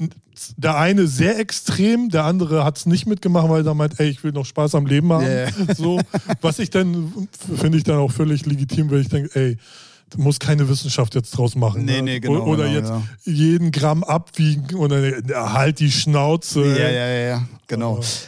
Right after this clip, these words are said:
Speaker 2: Nee, deswegen, aber es geht jetzt los
Speaker 1: Ja.
Speaker 2: und ich bin, äh, gehypt.
Speaker 1: Ja, geil. Schön. Freut mich.
Speaker 2: Yes. Yes. Yes. Dann würde ich sagen, ähm,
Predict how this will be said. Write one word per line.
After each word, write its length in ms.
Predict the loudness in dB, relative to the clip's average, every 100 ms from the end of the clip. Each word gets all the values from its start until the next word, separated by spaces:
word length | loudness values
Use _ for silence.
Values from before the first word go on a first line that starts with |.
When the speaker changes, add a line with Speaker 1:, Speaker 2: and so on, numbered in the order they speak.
| -2
Speaker 2:
Nee, 140 | 0 2
deswegen, 340 | 0 0 0
aber 360 | 0 0 0 -2 -6 -18
es 180 | -6 -4
geht 160 | -2 0
jetzt 180 | 0 2
los 280 | 2 2
Speaker 1:
Ja. 60 | 0
Speaker 2:
und 100 | -2
ich 160 | -2 -2
bin, 320 | -2 -2 -4
äh, 600 | -4 -2 -2 -2 -4 -6 -10 _ _ _ _ _
gehypt. 480 | -12 -10 -12 -12 -2
Speaker 1:
Ja, 200 | 0 2
geil. 340 | 0 -2 -6
Schön. 380 | -14 -10 -6 -6 -6
Freut 260 | -2 -2
mich. 220 | -4 -14 _ -18
Speaker 2:
Yes. 380 | -12 -10 -10 -12 _ _ _ _ _
Yes. 300 | -14 -14 -14 _ _ _
Yes. 280 | -20 -20 _ _ _ -20 -20 -20 -20 _ _ -2
Dann 260 | -2 0
würde 140 | 0 0
ich 80 | 0
sagen, 560 | 0 2 0 0 -2 0
ähm, 720 | 0 2 4 4 2 0 -4